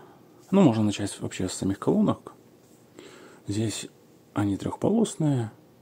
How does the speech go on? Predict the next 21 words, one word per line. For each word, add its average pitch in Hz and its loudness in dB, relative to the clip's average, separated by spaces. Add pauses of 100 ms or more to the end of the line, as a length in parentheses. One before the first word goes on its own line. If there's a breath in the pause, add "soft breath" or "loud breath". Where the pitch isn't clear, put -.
(160)
верхний 143 0
динамик, 120 0 (300)
средний 113 -2
и 101 0
нижний, 92 2
и 127 0
фазоинвертор. 101 0 (520 loud breath)
А 117 -4
здесь 143 -4 (1800 loud breath)
как 104 -2
бы 101 2
окошко 113 -4
для 98 -2
приёма 104 -2
сигналов 101 0
с - -14
пульта. - -4 (1200 loud breath)
И 101 2
К 104 -2
приёмник 95 0
получается. - -8